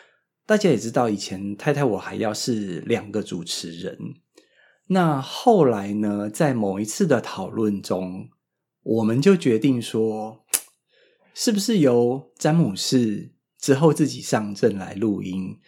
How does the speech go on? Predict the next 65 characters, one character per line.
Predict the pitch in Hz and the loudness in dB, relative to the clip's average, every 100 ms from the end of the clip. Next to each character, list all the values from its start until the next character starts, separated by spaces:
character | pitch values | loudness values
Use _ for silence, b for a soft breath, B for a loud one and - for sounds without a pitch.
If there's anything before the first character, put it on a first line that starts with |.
| b b b | b b b
然 | - 104 | -8 0
后 | 175 | 2
我 | 139 | 2
们 | 101 | 0
就 | 107 127 | -6 -2
是 | 147 | 0
呈 | 127 113 | 0 -2
现 | 101 123 107 | 0 0 0
单 | 107 131 135 | 0 0 0
飞 | 139 123 | 0 0
不 | 120 135 | 2 -2
解 | - 90 - | -4 -8 -6
散 | 110 101 | -6 -6
的 | 98 | -8
状 | - 90 - | -6 -6 -8
态。 | - - - - _ b b b b b | -12 -10 -10 -12 _ b b b b b
你 | 101 | -6
看， | 117 127 107 107 _ _ _ _ _ - - _ _ - | -4 -4 -6 -14 _ _ _ _ _ -16 -16 _ _ 0
就 | 170 | 4
是 | 175 | 4
感 | 143 | 2
情 | 104 107 113 | 0 -4 0
再 | 135 | -2
好， | 104 - | -2 -8
甚 | - 160 | 0 2
至 | 160 | 2
结 | 135 113 | 0 0
婚 | 104 123 113 | 2 0 0
的 | |
两 | 95 92 - | -4 -6 -10
个 | - | -12
人， | 98 - _ _ b b - | -12 -12 _ _ b b -2
都 | 180 | 0
还 | 170 | 2
是 | 143 170 | 2 6
有 | 127 | 6
可 | - | 4
能 | 98 98 | -6 -4
会 | 135 | -2
面 | 127 120 | 0 2
临 | 101 90 | 0 -2
到 | - 95 - - | -6 -6 -6 -2
单 | 127 127 | -2 0
飞 | 131 123 | 2 2
不 | 120 | 2
解 | 110 - - | -6 -8 -10
散。 | - 113 98 - _ _ _ b b b b | -8 -6 -6 -8 _ _ _ b b b b
然 | 131 | 0
后 | 180 | 2
像 | 175 185 | 4 4
说 | 170 156 | 4 4
前 | 151 151 135 | 4 4 6
一 | |
阵 | 156 | 6
子 | 143 | 4
发 | 131 127 | 4 2
生 | 123 120 123 | 2 0 0
最 | - 131 | 4 6
厉 | 131 131 | 8 6
害 | 127 117 | 4 2
的 | 107 | 0
事 | 104 123 | -2 -6
情， | 107 101 | -6 -6
就 | 113 | -4
是 | 113 - | -4 -4